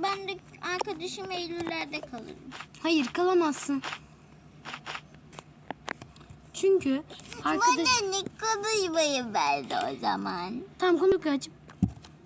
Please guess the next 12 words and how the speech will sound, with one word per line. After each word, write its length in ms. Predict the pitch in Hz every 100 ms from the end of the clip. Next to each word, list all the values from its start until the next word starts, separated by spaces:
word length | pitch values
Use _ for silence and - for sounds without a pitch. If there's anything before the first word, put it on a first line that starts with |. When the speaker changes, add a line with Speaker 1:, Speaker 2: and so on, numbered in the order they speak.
| - - - - -
Speaker 1:
Konuşmayacağım 920 | 359 508 480 - 403 349 330 285 277
sizle 440 | 262 233 233 226
bir 160 | 220 196
daha. 220 | 196 - - - - - - 554 440 415
Hadi 380 | 427 480 381 320
çık 200 | 480 427 453 339
odamdan 560 | 302 240 202 196 233 -
şimdi. 520 | 254 185 - - - - - - - - - - - - - - -
Speaker 2:
Kızım 360 | 262 247 240
ya, 380 | 226 226 226 233 -
çık, 300 | - - -
çık. 120 | -